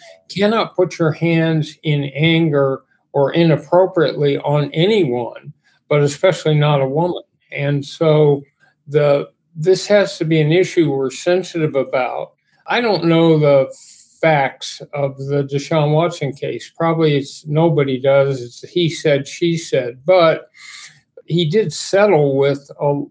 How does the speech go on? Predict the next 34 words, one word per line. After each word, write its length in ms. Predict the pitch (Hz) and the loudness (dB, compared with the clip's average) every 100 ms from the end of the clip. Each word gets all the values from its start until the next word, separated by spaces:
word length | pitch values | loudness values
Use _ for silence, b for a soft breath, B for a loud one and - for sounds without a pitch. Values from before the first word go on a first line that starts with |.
| - | -2
large 420 | 156 147 147 - | 2 2 -2 -4
group 240 | 151 143 | -4 -4
of 220 | 139 131 - - | -8 -8 -12 -6
women. 520 | 156 131 127 131 156 _ _ _ | -4 -4 -6 -12 -16 _ _ _
And 200 | - 190 | -4 0
I 100 | 185 | 0
think 180 | 190 233 | 2 0
he 120 | 240 | 0
needs 400 | 214 214 190 160 | 0 0 0 -4
to 80 | - | -4
be 240 | 160 160 156 | 0 0 0
consistent 880 | 156 151 - 208 196 - 143 117 | -2 -4 0 -2 -2 -2 -4 -2
because 720 | 147 143 - 156 151 139 139 - b b b - | -6 -4 0 2 4 2 -4 -14 b b b -4
at 180 | 143 | -4
one 520 | - 165 180 175 165 - _ _ _ | 0 2 4 4 0 -6 _ _ _
point 440 | - 170 156 147 _ _ _ - | 0 2 2 -2 _ _ _ -6
he 160 | 165 156 | -2 -2
s-, 220 | - - _ - - - | -4 -14 _ -20 -20 -20
said, 420 | - 160 151 147 | -4 0 2 2
"Well, 220 | 143 143 | 0 0
I'm 140 | 139 | 0
sorry 400 | 139 - 160 156 | -2 0 2 4
for 160 | 151 151 | 2 0
what 160 | 143 143 | 0 2
happened." 380 | 156 151 160 156 | 0 0 0 0
And 180 | 160 160 | 2 2
another 400 | 156 170 180 165 | 2 2 2 0
point 320 | 170 160 156 | 0 0 2
he 100 | 156 | 0
said, 360 | 151 165 151 143 | -2 0 0 0
"Well, 180 | 143 | -4
but 200 | 139 147 | -2 0
I'm 200 | 147 143 | 0 0
innocent." 480 | 151 151 147 - 127 | 0 0 -2 -8 -14